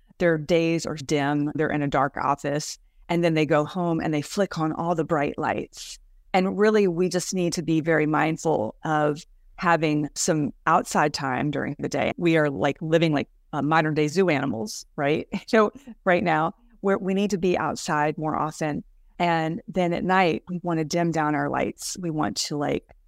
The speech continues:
maybe salt lamps, red light, if you want to get on the fancier side. So I bring this up because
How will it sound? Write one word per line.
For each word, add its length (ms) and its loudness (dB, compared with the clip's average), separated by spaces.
maybe 540 2
salt 340 2
lamps, 400 -2
red 240 0
light, 300 2
if 100 -8
you 100 0
want 140 2
to 40 2
get 240 2
on 160 0
the 80 -2
fancier 440 -2
side. 360 -2
So 280 4
I 80 2
bring 200 4
this 200 0
up 140 0
because 560 -4